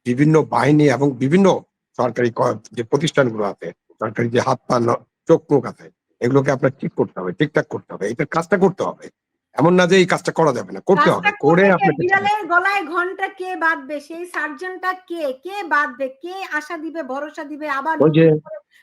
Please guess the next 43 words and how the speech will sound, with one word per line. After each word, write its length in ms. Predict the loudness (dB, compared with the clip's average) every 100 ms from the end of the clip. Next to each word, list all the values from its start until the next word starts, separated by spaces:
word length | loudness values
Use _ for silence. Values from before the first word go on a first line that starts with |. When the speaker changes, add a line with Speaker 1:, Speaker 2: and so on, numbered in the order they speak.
| -8 0
Speaker 1:
ওই 120 | 2
যে 100 | 4
Speaker 2:
দেশটাকে 180 | 4 4
গড়বে? 180 | 4 2
Speaker 1:
আবার, 220 | 2 2
Speaker 2:
আমরা 140 | 2
Speaker 1:
আবার, 240 | 2 4 2
Speaker 2:
জানি 100 | 2
না। 60 |
Speaker 1:
আবার 240 | 2 2 2
মানুষ 320 | 2 0 -4
আ-, 160 | -8 -8 _ _ _
আবার 260 | -2 2 2
মানুষ 300 | 2 2 0
রাস্তায় 300 | -2 0 -2
নেমে 180 | -2 0
যাবে। 280 | -2 -2 -4
আপনি 240 | -4 -6
তো, 100 | -2
এই 100 | -2
সরকারের 360 | -2 -4 -4 -4
অধীনে 240 | -2 -4
কোনো 160 | -2 -2
ভালো 220 | -2 -2
নির্বাচন 380 | -2 -2 -2 0
হবে 200 | 2 0
না, 180 | -4 -16 _ _ 0
তো 80 | 4
নির্বাচনের 480 | 4 4 2 0
জন্য 180 | 2 4
আবার 200 | 4 4
একটা 180 | 0 0
সরকার 340 | 0 2 0
গঠন 260 | 0 0 -2
হবে, 240 | -2 -6 -8 _ _ _ _
তখন 180 | 0 2
সেই 200 | 4 2
সরকার 360 | 4 2 2 0
হয়তো 200 | 0 -2
তাদেরকে 460 | -2 -2 0 0
সেভাবে 360 | 0 -2 0 0
হ্যান্ডেল 280 | 0 0 -2
করবেন, 320 | -2 -8